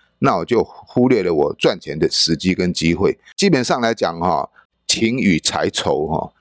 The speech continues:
就情跟财之间哈，你要选择，你要选择，你是要钱还是要人啊？如果你能够把握住你的人生方向哈，能够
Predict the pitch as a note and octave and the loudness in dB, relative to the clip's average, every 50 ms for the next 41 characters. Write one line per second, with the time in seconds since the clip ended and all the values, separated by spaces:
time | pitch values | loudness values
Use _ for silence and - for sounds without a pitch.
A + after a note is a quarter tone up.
0 | _ _ _ - - D3+ - - A#2+ A#2+ B2 C#3 D3 C#3+ - G#2 G#2 G#2+ G#2+ A2+ | _ _ _ 0 0 0 2 2 0 0 0 0 0 0 0 -2 -2 -2 0 0
1 | A#2+ A#2 A#2 A2+ G#2+ F#2 - - _ - - _ - - E2+ F#2+ G#2+ A2+ G#2 F2 | 0 0 0 0 -2 -2 -4 -6 _ -20 -20 _ -2 0 2 2 2 2 0 -2
2 | - - D2 A#1+ B1 - - - G1+ - C#2 - - _ _ - E2+ F#2 G2+ F#2+ | -4 -2 -2 -2 -2 -2 0 0 0 0 -2 -4 -8 _ _ -2 0 0 0 0
3 | - - C2 B1+ C2 - - - - - _ _ _ _ - F2+ F2 F2 - - | -4 -8 -10 -10 -10 -10 -10 -10 -12 -14 _ _ _ _ -2 0 2 2 2 2
4 | C3+ - - _ _ _ - D3+ B2 F2+ D#2+ - - - - D#2 D#2 - F2 E2 | 2 0 0 _ _ _ 0 0 0 0 0 -4 -4 -4 -4 -4 -4 -4 -4 -4
5 | D#2 - F2+ F2 F#2+ E2+ C2+ - - G1+ - - - - _ _ _ _ _ _ | -2 0 2 2 2 2 0 -2 -6 -8 -8 -8 -12 -20 _ _ _ _ _ _
6 | _ _ - - G2+ C#3+ E3 D#3+ C3 A2 G#2+ A#2 C3 C#3 D3 - - - D#2+ F#2+ | _ _ -2 0 2 4 4 4 2 2 0 2 2 2 2 2 0 -2 0 0
7 | A2+ A2+ - - C3 G2+ E2 D2+ D2 F2 D#2+ D#2 - - _ _ _ - F#2 G2 | 0 0 0 0 0 0 0 2 2 2 2 2 0 -2 _ _ _ -2 -2 0
8 | F2+ G#2 G#2 G2+ G#2 G2 G2 F#2 G#2+ F#2+ D#2+ D2 D2+ C#2 - - _ _ _ _ | 2 0 0 0 0 0 0 0 -2 -2 -2 -4 -6 -8 -8 -10 _ _ _ _
9 | _ _ _ _ F2+ F#2 G2+ - A#2+ A2 F#2 - | _ _ _ _ -2 0 2 2 2 2 0 -2